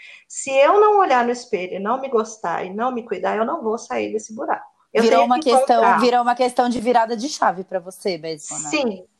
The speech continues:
Speaker 1: Eu falei, eu não posso, a única coisa, eu já perdi tudo, digamos assim, né, materialmente falando.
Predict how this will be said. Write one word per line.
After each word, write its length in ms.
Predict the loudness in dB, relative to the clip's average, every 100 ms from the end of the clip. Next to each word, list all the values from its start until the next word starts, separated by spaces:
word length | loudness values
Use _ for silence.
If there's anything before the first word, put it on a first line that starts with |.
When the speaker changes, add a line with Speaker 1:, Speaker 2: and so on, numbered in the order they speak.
| _ _ _ _ -4
Speaker 1:
Eu 120 | -2
falei, 460 | 0 2 2 0 0
eu 120 | 0
não 220 | 0 -2 0
posso, 580 | 2 4 2 -2 -12 -6
a 100 | -2
única 340 | -2 -2 -6 -6
coisa, 260 | -4 -6 -6
eu 100 | -6
já 140 | -4 -4
perdi 580 | -4 -4 -6 -10 -12 -14 _ _ -8
tudo, 360 | -4 -2 -2
digamos 420 | -4 0 -2 -2
assim, 380 | -6 -8 -10 -8
né, 120 | -6 -4
materialmente 680 | -4 -2 -2 -2 -4 -10
falando. 460 | -4 -2 -2 -8 -16